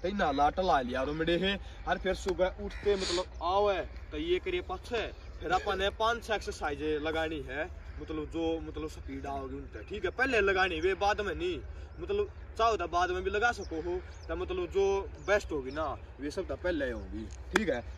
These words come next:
ये बे आप एक मैं हो गया रे, क्यों काला हो गया, दोनों करके दिखाओगे, ठीक है। exercise पहले डी exercise क्या होगी,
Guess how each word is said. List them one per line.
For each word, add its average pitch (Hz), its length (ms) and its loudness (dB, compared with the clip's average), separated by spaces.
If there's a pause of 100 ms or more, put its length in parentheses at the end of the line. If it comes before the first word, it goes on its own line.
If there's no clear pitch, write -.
ये 165 120 -2
बे 160 180 -2 (140)
आप - 200 2
एक 165 200 4
मैं 165 160 4
हो 175 120 8
गया 156 140 -2
रे, 156 120 -4
क्यों 143 160 -6
काला 131 240 -4
हो 139 140 -6
गया, 123 220 -6 (320)
दोनों 165 360 -2 (180)
करके 147 260 -8
दिखाओगे, 120 480 -6 (260)
ठीक 175 140 2
है। 160 80 0
exercise 135 360 -6 (400)
पहले 202 160 2
डी 180 120 6
exercise 151 500 -2
क्या 185 120 6
होगी, 147 240 0